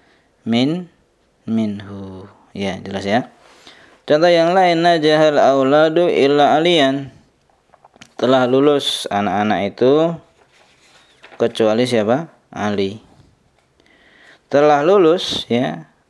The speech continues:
siapa? Anak-anak kecuali Ali. Berarti yang dikecualikan siapa?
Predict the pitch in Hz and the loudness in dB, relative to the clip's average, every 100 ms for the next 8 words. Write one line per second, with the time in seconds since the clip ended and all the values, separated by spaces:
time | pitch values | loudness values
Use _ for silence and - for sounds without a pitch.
0 | _ _ - 120 113 135 - 113 113 101 | _ _ -2 0 0 -2 -4 -4 0 0
1 | 135 117 - _ _ - 131 123 110 107 | 0 -2 -6 _ _ -2 0 0 -2 -2
2 | 117 120 127 107 107 110 143 135 123 120 | -2 -2 -2 -4 -4 -4 -2 0 0 -2
3 | 120 117 120 139 135 120 160 - | -2 -2 0 -2 0 0 -2 -4